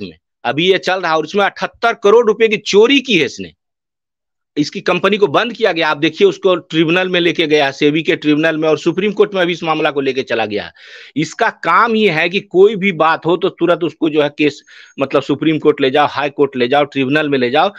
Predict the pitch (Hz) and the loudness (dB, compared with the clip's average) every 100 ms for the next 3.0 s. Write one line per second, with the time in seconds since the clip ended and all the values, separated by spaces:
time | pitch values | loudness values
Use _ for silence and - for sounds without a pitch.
0 | - - - 131 208 214 175 165 147 135 | -18 -20 -10 0 0 0 -2 -2 -4 -4
1 | - 127 139 131 135 151 143 143 156 175 | -2 0 0 0 0 -2 -2 -4 -2 -4
2 | - 139 226 247 247 175 120 - 80 | -4 -4 -4 -2 -2 -2 -6 -10 -18